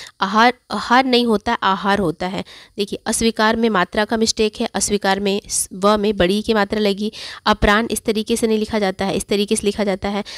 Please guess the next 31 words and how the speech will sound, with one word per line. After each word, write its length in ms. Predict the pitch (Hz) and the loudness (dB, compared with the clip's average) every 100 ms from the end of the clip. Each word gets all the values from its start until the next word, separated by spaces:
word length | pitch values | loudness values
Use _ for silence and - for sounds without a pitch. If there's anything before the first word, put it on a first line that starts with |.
| - | -6
अभिषेक 500 | - 202 - 226 247 | 0 4 6 4 2
में 120 | 220 214 | 0 -2
ये 260 | 180 208 | 0 2
श 120 | 226 | 4
नहीं 340 | 226 214 220 220 | 2 2 0 0
यूज 220 | 214 208 | 0 4
होगा, 300 | 208 196 202 | 2 2 -4
ठीक 240 | - 262 | -6 -4
है, 160 | 208 185 | -4 -4
ये 160 | 180 196 | 0 2
वाला 160 | 208 | 2
श 120 | 220 | 2
यूज 360 | 208 208 208 202 | 2 2 2 2
होगा। 280 | 202 190 202 _ - - - | 2 0 -4 _ -20 -18 -2
फिर 140 | 233 226 | 2 2
है 60 | |
अनुग्रहित, 640 | 220 202 220 202 190 220 285 _ _ _ _ | 2 0 0 2 2 2 -2 _ _ _ _
<clears throat> 320 | - 294 226 220 | -8 -6 -8 -10
मैं 120 | 208 | -8
यहाँ 180 | 214 208 | -6 -6
पे 120 | - | -4
अनुग्रहित 420 | 208 202 202 220 | -2 0 0 0
लिख 120 | 214 | 0
देती 280 | 190 214 220 | 2 0 0
हूँ, 160 | 233 277 - - - - _ _ _ _ _ _ _ _ _ - - _ _ - | -6 -6 -14 -20 -20 -20 _ _ _ _ _ _ _ _ _ -20 -20 _ _ -2
अनुग्रहित 1700 | 202 196 247 294 - - _ _ _ _ _ _ - 185 190 185 170 _ | 0 2 0 -2 -8 -20 _ _ _ _ _ _ -18 -8 -4 -4 -4 _
इस 140 | 254 - | -6 -2
तरीके 300 | 185 175 208 | -4 -4 -4
से 120 | 220 | -2
लिखा 220 | 196 185 | -4 -4
जाएगा, 320 | 160 165 180 | -4 -4 -4